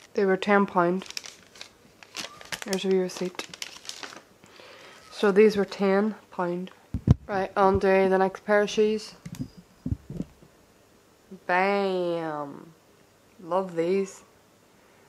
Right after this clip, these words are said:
These were also ten pound. I'll get the label for you now. So these will match my pink coat.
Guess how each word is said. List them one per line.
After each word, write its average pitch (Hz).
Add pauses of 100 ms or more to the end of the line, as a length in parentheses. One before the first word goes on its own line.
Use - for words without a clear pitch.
(180)
These 196
were 196
also 190
ten 185
pound. 180 (1800)
I'll 190
get 170
the 175 (340)
label 185
for 214
you 220
now. 214 (3750)
So 185
these 208
will 202
match 185
my 185 (180)
pink 196
coat. 202